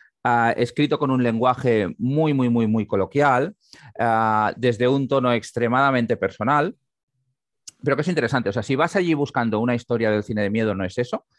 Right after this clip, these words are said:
Si vas buscando, supongo que, que sabéis, ¿no? Reina del Grito, Reinas del Grito, ah, es el nombre que se le da a las actrices de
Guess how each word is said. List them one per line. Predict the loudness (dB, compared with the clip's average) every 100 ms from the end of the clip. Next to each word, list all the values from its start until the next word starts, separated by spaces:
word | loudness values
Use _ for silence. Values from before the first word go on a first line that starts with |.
| -20 -20 _
Si | -6 -2
vas | 2 0 0
buscando, | -6 -4 -2 0 -2
supongo | -2 -4 -4
que, | 0 -2 0
que | 0 0 0
sabéis, | -2 -2 -2 -2
¿no? | -4
Reina | -2 -2 0 0
del | 0
Grito, | 0 -2 0 -2
Reinas | -2 -2 -2
del | -2 -2
Grito, | -2 -4 -6 -10 -20 -20 -4
ah, | 0 2 2 2 2 2 2 -2 -6 -10
es | -2 -2 -2 0
el | 0 2 0 0 -2 -2
nombre | -2 -2 0 -2
que | -4
se | -4 -2
le | 0
da | 2 2 4 2
a | 2
las | 0
actrices | -4 -6 -4 -4
de | -2 0 2 2 2 2 0 -2